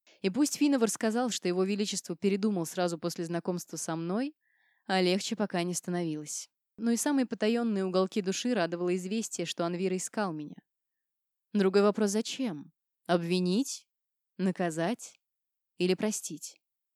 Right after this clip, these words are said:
Экономка уложила мои волосы в несложную причёску, которая немало убавляла строгости выбранному ею платье. После помогла одеться. И в этот миг я снова почувствовала себя нормальным человеком, а не половой тряпкой. "Вы чудесно выглядите, миледи",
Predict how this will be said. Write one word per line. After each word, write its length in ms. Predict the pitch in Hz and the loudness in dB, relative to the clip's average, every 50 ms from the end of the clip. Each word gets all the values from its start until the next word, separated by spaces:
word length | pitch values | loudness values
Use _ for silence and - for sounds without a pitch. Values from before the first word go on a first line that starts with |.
| _ _ - | _ _ -6
Экономка 540 | 196 190 - 196 190 208 262 339 330 - 285 | -6 -2 0 2 2 2 2 2 2 2 2
уложила 460 | 247 220 208 202 185 208 233 226 208 | 4 6 6 4 4 4 2 4 4
мои 220 | 202 196 185 190 | 4 4 4 4
волосы 420 | 185 180 190 208 247 262 - - 214 | 4 4 4 4 2 0 -2 -2 -4
в 40 | 196 | -2
несложную 560 | 190 180 - - 185 185 180 185 185 180 175 | -4 -4 0 2 2 2 2 2 0 0 0
причёску, 540 | 196 202 - - 240 240 214 - - 165 156 | -2 -4 -4 -2 -2 -2 -2 -2 -6 -8 -6
которая 340 | - 165 - 240 240 233 | -6 -4 0 0 0 0
немало 360 | 226 226 226 220 208 190 175 175 | 0 0 0 2 2 2 2 2
убавляла 360 | 175 175 170 175 175 175 175 | 2 2 2 2 2 0 0
строгости 520 | - - 220 233 277 302 330 - - - | -2 -4 -6 -4 -4 -4 -6 -8 -8 -8
выбранному 460 | 185 175 196 196 214 214 208 196 190 | -6 -6 -6 -4 -4 -4 -4 -4 -4
ею 280 | 180 175 165 165 165 160 | -4 -2 -2 -2 -4 -4
платье. 420 | - 180 160 147 - - - - _ _ _ _ _ - | -4 -6 -6 -6 -8 -12 -16 -18 _ _ _ _ _ 2
После 280 | 202 247 - - 302 | 2 2 4 2 -2
помогла 380 | - 226 202 190 185 180 185 190 | 0 2 2 2 4 6 6 6
одеться. 520 | 202 185 180 170 156 - - - - 170 _ _ _ _ _ _ _ _ _ _ _ - | 4 4 0 -2 -4 -4 -6 -12 -12 -16 _ _ _ _ _ _ _ _ _ _ _ 0
И 80 | 180 185 | 2 4
в 40 | 190 | 6
этот 200 | 202 214 202 - | 6 4 4 2
миг 240 | 220 247 262 - | 2 2 2 2
я 100 | - 190 | 0 -2
снова 280 | 175 - 226 233 240 226 | 0 0 0 2 2 2
почувствовала 560 | 190 202 185 - - 202 - - 196 180 180 | 2 0 -2 -2 -4 -6 -6 -4 -2 -2 0
себя 240 | 175 - 190 180 180 | 0 0 0 0 0
нормальным 440 | 185 185 185 190 190 185 185 185 180 | 0 0 2 2 0 0 0 -2 -4
человеком, 560 | - - 196 190 190 196 220 196 - 180 165 | -4 -4 -4 -2 0 2 0 0 0 -2 -6
а 40 | 160 | -4
не 100 | 165 165 | -6 -4
половой 340 | - 165 165 165 165 165 156 | -2 -2 -2 0 0 -2 -4
тряпкой. 520 | - 165 156 151 _ - - - - _ _ _ _ _ - | -4 -6 -6 -8 _ -16 -20 -20 -20 _ _ _ _ _ -4
"Вы 200 | 190 196 262 349 | 2 4 4 4
чудесно 540 | - - 403 302 294 320 320 - - 302 254 | 6 6 4 4 4 2 2 2 2 2 4
выглядите, 540 | 254 302 - 427 359 233 202 196 - - | 4 4 4 4 4 4 2 -2 -4 -2
миледи", 520 | 190 190 190 180 180 180 180 165 180 190 | 0 2 2 2 4 2 2 0 -2 -6